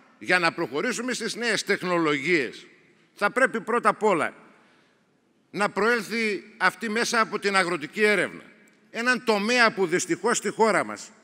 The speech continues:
έχει παραγωνιστεί σημαντικά τα τελευταία χρόνια. Και το αποτέλεσμα είναι η πορεία της αγροτικής έρευνας να ακολουθεί τις κατευθύνσεις που προσδιορίζουν οι χρηματοδοτήσεις της Ευρωπαϊκής Ένωσης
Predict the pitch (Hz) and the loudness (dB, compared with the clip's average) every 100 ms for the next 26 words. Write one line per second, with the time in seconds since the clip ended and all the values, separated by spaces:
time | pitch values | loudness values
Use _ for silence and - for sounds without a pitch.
0 | _ _ _ - 208 208 226 - 196 185 | _ _ _ -4 0 0 -2 2 4 6
1 | 180 160 165 156 - 208 202 190 175 151 | 4 2 -2 -4 -4 -4 -4 -2 -2 -2
2 | - 214 208 208 185 175 202 196 175 165 | 0 0 0 -2 -2 -2 0 2 2 0
3 | 147 92 - - _ _ _ _ _ _ | -2 -4 -14 -20 _ _ _ _ _ _
4 | _ _ _ _ _ _ _ _ _ _ | _ _ _ _ _ _ _ _ _ _
5 | - 175 165 143 110 - - - 165 156 | -2 0 2 0 -4 -10 -10 0 2 2
6 | 156 - 226 240 165 214 196 147 113 - | 0 0 0 0 0 2 2 0 -6 -12
7 | - _ _ _ _ - 147 - 160 165 | -20 _ _ _ _ -6 -4 -2 0 4
8 | 214 214 120 - - 160 160 151 151 131 | 6 6 4 -4 -10 -6 -2 -2 -2 -6
9 | 131 208 196 208 202 208 214 175 185 - | -6 -4 -2 -2 -2 -2 -4 0 -2 0
10 | 165 156 151 208 123 - - - _ - | -2 -2 -2 -2 -2 -6 -20 -20 _ -4
11 | 160 - 175 160 160 - 240 202 220 - | -4 0 -2 0 -4 -6 -6 -4 -6 -6
12 | 190 156 185 160 160 170 214 185 208 190 | -10 -4 -2 0 0 0 0 -2 -2 -2
13 | 175 165 156 156 139 - 233 240 226 196 | -2 0 0 -2 -6 -4 -4 -4 -4 -6
14 | 190 208 175 165 165 147 220 208 190 151 | -4 -2 -2 0 0 0 -2 -2 0 -2
15 | 120 139 110 | -4 -10 -14